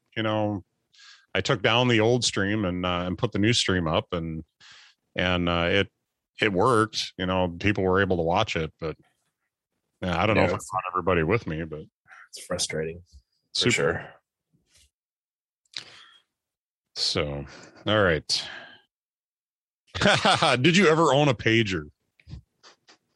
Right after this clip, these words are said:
Speaker 2: No, but my dad did, and his was awesome.
Speaker 1: I've owned two of them.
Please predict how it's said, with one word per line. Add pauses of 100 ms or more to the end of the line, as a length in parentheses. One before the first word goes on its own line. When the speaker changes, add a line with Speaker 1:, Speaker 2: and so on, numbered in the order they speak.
(760)
Speaker 2:
No,
but
my
dad
did,
and
his
was (140)
awesome. (920)
Speaker 1:
I've
owned
two
of
them.